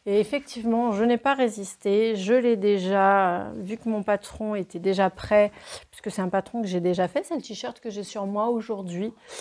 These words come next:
C'est le modèle copine de chez Mademoiselle Malabar, que vous aviez vu aussi sur Instagram, que j'adore. Cette version-là a été faite dans un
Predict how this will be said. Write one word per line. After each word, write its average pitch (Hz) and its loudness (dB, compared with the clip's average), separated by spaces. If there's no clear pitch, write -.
C'est - -2
le 190 0
modèle 202 0
copine 302 0
de 180 -2
chez 208 -8
Mademoiselle 233 -2
Malabar, 202 4
que 202 -10
vous 185 -2
aviez 185 2
vu 220 -2
aussi 262 -2
sur - -8
Instagram, 208 0
que 208 -2
j'adore. 196 2
Cette 185 -8
version-là 214 2
a 190 2
été 185 -4
faite 214 -8
dans 202 -2
un 202 -2